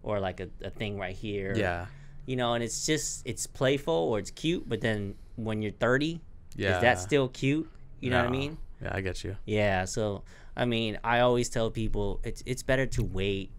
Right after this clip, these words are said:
Speaker 1: and to really get your life going and, and
Speaker 2: Mm-hmm.
Speaker 1: let your personality kinda come out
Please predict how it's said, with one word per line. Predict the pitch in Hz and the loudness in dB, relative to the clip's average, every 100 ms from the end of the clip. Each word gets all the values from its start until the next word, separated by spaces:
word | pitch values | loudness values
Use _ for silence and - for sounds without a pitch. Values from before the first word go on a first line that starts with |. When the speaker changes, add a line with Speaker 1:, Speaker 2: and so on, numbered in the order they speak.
| - 107 | -8 -4
Speaker 1:
and | 104 98 92 - | -2 -4 -6 -6
to | 117 | -6
really | 98 104 98 - - - - - - - | -2 0 -2 -4 -12 -14 -16 -16 -14 0
get | 151 | 2
your | 147 120 | 4 6
life | 113 107 | 6 4
going | 104 107 104 98 92 | 2 2 2 2 -2
and, | 90 110 | -4 -4
and | 107 | -4
Speaker 2:
Mm-hmm. | 92 | 0
Speaker 1:
let | 113 117 | 2 0
your | 104 | 0
personality | 120 107 110 101 98 95 | -2 -2 0 0 0 -2
kinda | - 98 92 | -4 -6 -6
come | - 95 | -4 -4
out | 95 101 | -2 -4